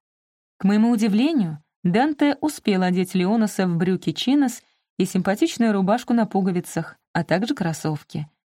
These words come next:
Он тихо разговаривал с ним. Данте редко повышал голос на наших детей и вообще никогда не кричал. Анна всегда была послушным ребёнком,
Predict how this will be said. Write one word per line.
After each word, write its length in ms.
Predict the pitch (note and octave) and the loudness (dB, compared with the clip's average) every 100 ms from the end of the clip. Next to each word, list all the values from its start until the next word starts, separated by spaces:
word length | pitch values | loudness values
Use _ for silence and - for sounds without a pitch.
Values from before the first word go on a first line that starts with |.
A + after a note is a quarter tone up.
| _ _ | _ _
Он 160 | F#3 F#3+ | 0 0
тихо 320 | - G#3+ F3 | 2 0 0
разговаривал 680 | D#3+ D3+ E3+ E3+ D#3+ D#3 D3+ | 0 0 0 0 0 -2 -4
с 140 | - | -4
ним. 260 | D#3 D3+ D3+ _ _ _ _ _ | -4 -4 -6 _ _ _ _ _
Данте 340 | F#3+ C4 C#4 C4+ | 2 2 2 2
редко 320 | E4 - - | 0 -2 -4
повышал 420 | D#3 D#3+ - E3+ | -2 -2 -2 0
голос 380 | E3 F3 E3 - | 0 -2 -2 -2
на 80 | E3+ | 0
наших 280 | E3 D#3+ | 0 -2
детей 420 | D#3+ E3+ - A#3 A3+ | -2 -2 -2 -2 0
и 140 | F#3+ | -2
вообще 440 | D#3+ D#3+ - C4+ | -2 -4 -6 -2
никогда 460 | C4+ F#3 D#3+ D3+ F3 | 0 0 -2 -2 0
не 100 | F#3 | -2
кричал. 600 | - C#3+ - D3 C#3 C#3+ _ _ _ _ _ - | -2 -6 -6 -6 -4 -6 _ _ _ _ _ 2
Анна 380 | F#3+ G#3 F#3 | 2 4 0
всегда 320 | D#3 D#3 E3 D#3+ | -2 -2 0 2
была 220 | E3+ E3 | 0 0
послушным 560 | E3 - G3 - F3 | -4 -4 -4 -2 -2
ребёнком, 600 | D#3+ D3+ D3+ C#3+ - D3 | -2 -2 -2 -2 -4 -8